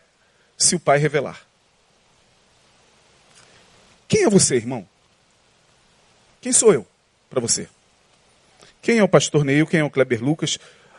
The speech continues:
A construção daquilo que na mente de vocês, vocês elaboram. Uma construção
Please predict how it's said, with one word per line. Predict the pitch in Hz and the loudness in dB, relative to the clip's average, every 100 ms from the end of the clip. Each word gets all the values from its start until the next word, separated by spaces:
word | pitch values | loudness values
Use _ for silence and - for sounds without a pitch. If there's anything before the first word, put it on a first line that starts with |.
| _ - | _ 0
A | 156 | 0
construção | _ 202 240 - - 180 - - 143 170 - _ _ _ _ _ _ | _ 0 0 0 -2 -2 -2 -2 -2 -4 -6 _ _ _ _ _ _
daquilo | 143 160 - 170 190 190 | 2 2 0 -2 0 0
que | - 180 170 139 | -2 0 0 0
na | 143 160 | 0 0
mente | 147 190 214 | 2 0 0
de | 165 156 | -6 -4
vocês, | 143 - 117 123 147 - _ | -2 -2 -4 -4 -6 -8 _
vocês | 147 - 135 | -2 -2 -2
elaboram. | 139 143 117 101 98 - _ _ _ _ _ _ _ _ _ _ _ _ _ _ _ _ _ _ _ _ _ _ | -2 -2 -4 -10 -12 -20 _ _ _ _ _ _ _ _ _ _ _ _ _ _ _ _ _ _ _ _ _ _
Uma | 160 165 | 0 4
construção | 185 - 170 - 175 185 | 4 4 0 0 0 -2